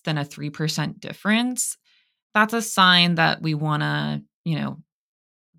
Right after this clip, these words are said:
have a longer transition period on a food or, you know, take some time because radical differences in protein, fat, and fiber levels, um,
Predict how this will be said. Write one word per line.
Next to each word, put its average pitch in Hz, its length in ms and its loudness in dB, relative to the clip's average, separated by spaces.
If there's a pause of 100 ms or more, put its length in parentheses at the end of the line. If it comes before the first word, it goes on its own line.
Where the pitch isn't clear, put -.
(340)
have 175 240 2
a 170 80 4
longer 151 560 0
transition 143 640 -6
period 143 560 -6
on 151 100 -2
a 139 120 -4
food 127 520 -8
or, 160 200 2 (120)
you 208 80 4
know, 143 160 2
take 294 300 2
some 208 180 2
time 143 460 -2
because 147 500 -2 (640)
radical 170 680 4
differences 147 1080 -2
in 143 240 -2
protein, 143 480 -6
fat, 139 220 -4
and 143 120 -6
fiber 254 360 2
levels, 214 640 -2 (160)
um, 160 480 -6